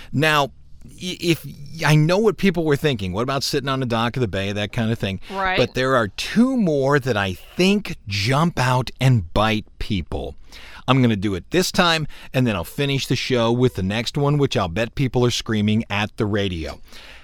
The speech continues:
Speaker 1: Here's the one I think might be just a little bit less. Sam Cooke dies December eleventh, nineteen sixty-four. He is, he's killed. There's no two ways about it. Shot.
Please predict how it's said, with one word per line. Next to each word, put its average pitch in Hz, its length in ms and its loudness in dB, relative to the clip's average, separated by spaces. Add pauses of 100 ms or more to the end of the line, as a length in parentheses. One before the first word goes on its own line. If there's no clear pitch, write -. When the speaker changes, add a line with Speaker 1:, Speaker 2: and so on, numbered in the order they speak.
(240)
Speaker 1:
Here's 226 360 4
the 202 80 2
one 175 180 2
I 156 100 0
think 143 280 -2
might 135 200 -2
be 127 140 0
just 117 320 0
a 120 60 -2
little 104 440 -2
bit 101 320 -4
less. 85 540 -4 (760)
Sam 214 440 2
Cooke - 560 2 (360)
dies 135 800 2
December 147 680 2
eleventh, 139 580 0 (160)
nineteen 139 840 -2
sixty-four. 131 1000 0 (380)
He 147 240 2
is, 170 160 0
he's 131 240 0
killed. 143 420 2
There's 104 240 0
no 123 180 0
two 135 200 -2
ways 120 260 2
about 101 380 -2
it. 87 140 -6
Shot. - 440 -2